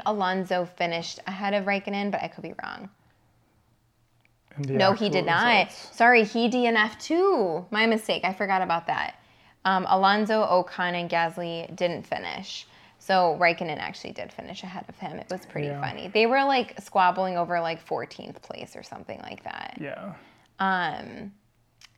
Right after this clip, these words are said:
Speaker 1: and, oh, it's so cool. Have you seen this? The race awards?
Speaker 2: What?
Speaker 1: At the top, it's D H L fastest lap Hamilton, D H L s-,
Speaker 2: Fastest
Speaker 1: fastest
Speaker 2: pit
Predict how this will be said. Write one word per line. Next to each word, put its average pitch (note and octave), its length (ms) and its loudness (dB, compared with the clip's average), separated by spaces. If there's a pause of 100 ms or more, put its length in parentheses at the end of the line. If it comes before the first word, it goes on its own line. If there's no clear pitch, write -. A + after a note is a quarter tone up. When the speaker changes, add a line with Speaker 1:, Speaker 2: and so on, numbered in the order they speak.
(580)
Speaker 1:
and, F3+ 760 -2 (1300)
oh, B3+ 160 0
it's C#4+ 160 -2
so C4+ 100 -2
cool. D#4+ 200 -6
Have C4 140 -6
you C#4 80 -2
seen F#3+ 300 -6
this? F#4 180 -4
The B3 140 -2
race F3 300 -6
awards? F#4 460 -4 (240)
Speaker 2:
What? D3 300 -8 (160)
Speaker 1:
At A#3 120 -2
the F#3 80 -2
top, A3 500 -4 (520)
it's G3+ 180 -6
D G3 360 0
H A#3+ 120 -2
L G#3 180 0
fastest G3 520 -4
lap F3+ 340 -4
Hamilton, E3+ 760 -8 (320)
D G3 160 -2
H F#3 240 -2
L F3+ 160 0
s-, F3 140 -4
Speaker 2:
Fastest F3 400 -4
Speaker 1:
fastest F3 200 -2
Speaker 2:
pit F3 80 -2